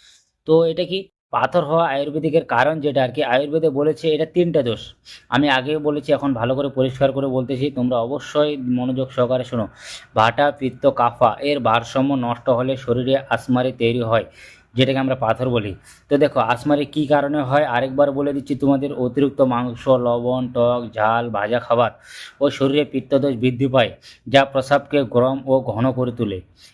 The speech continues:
এরপরে আমরা দ্বিতীয় যে পয়েন্টটা দেখলাম, অল্প পানি পান করা। কফ দোষ বৃদ্ধি পায়, আম, ফলে প্রস্রাবের উপাদানগুলো,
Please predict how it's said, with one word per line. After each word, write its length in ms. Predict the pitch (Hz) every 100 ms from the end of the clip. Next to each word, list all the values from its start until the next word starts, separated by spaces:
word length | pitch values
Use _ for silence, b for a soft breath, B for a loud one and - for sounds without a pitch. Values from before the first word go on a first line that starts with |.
| -
এরপরে 460 | 127 131 139 143
আমরা 240 | 143 139 135
দ্বিতীয় 360 | 131 127 139
যে 160 | 127 131 131
পয়েন্টটা 240 | 131 131
দেখলাম, 460 | 127 127 131 135 135 b _
অল্প 320 | 123 127 127 139
পানি 260 | 131 127
পান 240 | 123 120 120
করা। 320 | 110 92 - _ -
কফ 160 | 131
দোষ 240 | 131 143 135
বৃদ্ধি 320 | 117 123 123
পায়, 280 | 120 107 - _ _ -
আম, 460 | 127 131 127 123
ফলে 280 | 123 127 139
প্রস্রাবের 520 | 139 127 - 131 151
উপাদানগুলো, 800 | 131 120 131 127 127 127 151 165